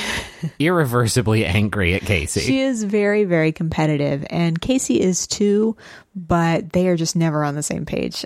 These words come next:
Speaker 1: And it
Speaker 2: Uh, no, they're just putting up bricks.
Speaker 1: Yeah, it was awful. Um, what else we have here?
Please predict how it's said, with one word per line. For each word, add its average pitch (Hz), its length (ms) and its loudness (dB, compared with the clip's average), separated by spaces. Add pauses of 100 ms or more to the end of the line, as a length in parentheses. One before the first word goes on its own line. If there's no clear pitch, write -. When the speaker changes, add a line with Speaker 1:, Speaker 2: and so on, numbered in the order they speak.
Speaker 1:
And 160 280 2
it - 40 -6
Speaker 2:
Uh, 104 260 2
no, 104 200 2
they're 98 120 2
just 110 140 -4
putting 95 180 0
up 90 120 -6
bricks. - 540 -8
Speaker 1:
Yeah, 139 360 -8
it 175 60 0
was 165 160 0
awful. 151 400 -4 (520)
Um, 175 720 2 (800)
what 202 160 -2
else 190 200 -2
we 185 100 0
have 151 220 -4
here? 139 340 -8